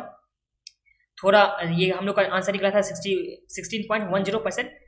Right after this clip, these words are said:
तो माइनर सा difference है, कोई problem नहीं है इसमें, राउंडिंग ऑफ की वजह से वो भी था। अब ध्यान दीजिए, अगर ये present value से निकालते तो किस तरह से निकालते? तो present value से निकालने से थे तो किस तरह से? तो पहले आप लोगों को capital बजटिंग नहीं करके आए हो, तो आप लोग को ये उतना समझ में नहीं आने वाला है। फिर भी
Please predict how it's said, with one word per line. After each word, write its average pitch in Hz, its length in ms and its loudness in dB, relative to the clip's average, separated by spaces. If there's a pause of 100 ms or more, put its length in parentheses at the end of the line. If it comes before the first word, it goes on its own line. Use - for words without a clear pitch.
(200)
तो 180 220 -2
माइनर 175 200 4
सा 196 140 -2
difference 196 360 -2
है, 285 60 -2 (200)
कोई 170 120 2
problem 170 280 4
नहीं 190 120 -2
है 190 60 -4
इसमें, 185 240 -8 (180)
राउंडिंग 170 240 0
ऑफ 165 140 -4
की 170 60 -6
वजह 170 140 -2
से 170 120 -4
वो 175 100 -2
भी 175 100 -2
था। 170 120 -8 (520)
अब 220 100 0
ध्यान 170 180 -4
दीजिए, - 280 -8 (500)
अगर 190 260 2
ये 240 120 -2 (100)
present 214 360 0
value 196 180 -2
से 214 120 -6
निकालते 170 320 -2
तो 170 120 -8
किस 185 200 -6
तरह 165 80 -6
से 156 120 -6
निकालते? 131 340 -12
तो 147 80 -16
present 190 300 -4
value 190 160 -2
से 196 100 -2
निकालने 190 320 -2
से 226 160 -10 (580)
थे 190 100 0
तो 190 100 -2
किस 196 160 -4
तरह 190 120 2
से? 226 220 -2
तो - 180 -18
पहले 165 280 2
आप 170 180 0
लोगों 196 140 0
को 202 60 -8
capital 170 240 0
बजटिंग 170 320 -2 (240)
नहीं 170 160 -2
करके 175 220 0
आए 170 100 4
हो, 208 60 2
तो 165 120 -4
आप - 200 -4
लोग 170 80 -6
को 165 100 -4
ये 165 240 -2
उतना 170 200 -6
समझ 165 240 -2
में 160 80 -2
नहीं 175 120 -4
आने 208 180 0
वाला 202 180 2
है। - 200 -12 (240)
फिर 190 180 -6
भी 220 60 0